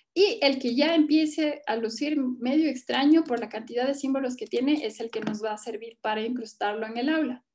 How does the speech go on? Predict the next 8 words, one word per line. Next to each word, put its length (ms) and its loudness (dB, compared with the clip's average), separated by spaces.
Entonces 420 -6
yo 120 -2
le 100 0
doy 140 0
clic 220 -4
en 120 -6
copiar 540 -2
y 360 4